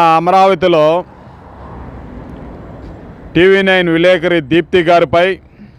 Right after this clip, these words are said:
దాడి జరిగింది. చెంప పగలగొట్టి ఉరికిచ్చి, ఉరికిచ్చి తరమటం జరిగింది. కారు అద్దాలు పగలగొట్టారు. కొంతమంది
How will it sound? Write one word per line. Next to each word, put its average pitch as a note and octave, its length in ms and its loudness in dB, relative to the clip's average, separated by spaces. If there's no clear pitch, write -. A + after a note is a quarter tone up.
దాడి E3+ 260 2
జరిగింది. D3+ 520 -2
చెంప D#3+ 240 0
పగలగొట్టి E3 640 0
ఉరికిచ్చి, F3 500 0
ఉరికిచ్చి E3+ 500 0
తరమటం E3+ 400 2
జరిగింది. D#3+ 420 0
కారు E3 280 2
అద్దాలు D#3 400 0
పగలగొట్టారు. D3+ 680 0
కొంతమంది F#3 580 0